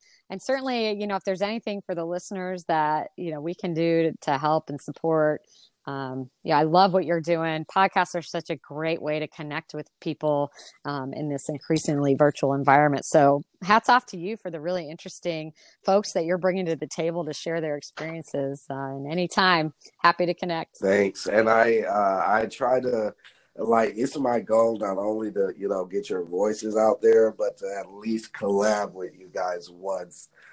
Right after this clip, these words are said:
Speaker 2: So hopefully, you know, we can do something in the future, you know?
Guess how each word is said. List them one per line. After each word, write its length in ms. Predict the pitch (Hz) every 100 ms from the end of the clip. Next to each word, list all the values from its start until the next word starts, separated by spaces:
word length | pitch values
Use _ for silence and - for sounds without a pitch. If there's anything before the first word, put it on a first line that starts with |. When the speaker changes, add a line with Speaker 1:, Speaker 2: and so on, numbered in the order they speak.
| - -
Speaker 2:
So 280 | - - 113
hopefully, 640 | 120 131 143 131 120 117 110
you 220 | 107 117
know, 180 | 113 101
we 160 | 101
can 180 | 95 98
do 160 | 87 107
something 440 | - 107 98 92
in 100 | 95
the 100 | 90
future, 540 | 85 95 92 87 82 -
you 160 | - 90
know? 240 | 92 90